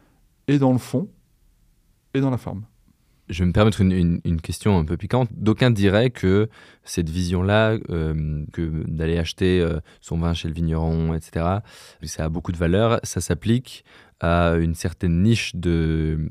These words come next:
Speaker 2: de clients qui ont, euh, entre autres, l'aisance financière de le faire et qui, euh, voient de la,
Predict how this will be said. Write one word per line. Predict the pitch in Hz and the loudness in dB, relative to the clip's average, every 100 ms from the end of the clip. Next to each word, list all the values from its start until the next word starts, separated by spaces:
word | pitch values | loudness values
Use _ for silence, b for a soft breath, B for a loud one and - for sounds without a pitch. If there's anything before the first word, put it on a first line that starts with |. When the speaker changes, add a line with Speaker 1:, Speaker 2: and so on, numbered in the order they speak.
| - | -6
Speaker 2:
de | 80 | -6
clients | 80 - 90 98 120 - B B B | -8 -2 0 2 0 -4 B B B
qui | - 104 107 - | -6 2 2 2
ont, | 98 110 113 | 0 2 2
euh, | 90 78 78 - - b b | 2 0 -2 -6 -10 b b
entre | 92 - 123 | -4 0 2
autres, | 127 - - - | 0 -4 -16 -6
l'aisance | 85 90 95 90 | 0 2 2 0
financière | - 92 82 - 98 | 0 0 0 0 0
de | 85 | 0
le | |
faire | 78 101 113 113 - | -2 0 2 0 0
et | 90 92 92 - 95 | 0 0 -2 -10 -20
qui, | - - 90 87 | -16 -6 -4 -2
euh, | 82 78 | -2 -4
voient | 82 95 104 | -4 0 2
de | 95 87 | 2 0
la, | 82 80 80 | -2 -2 -4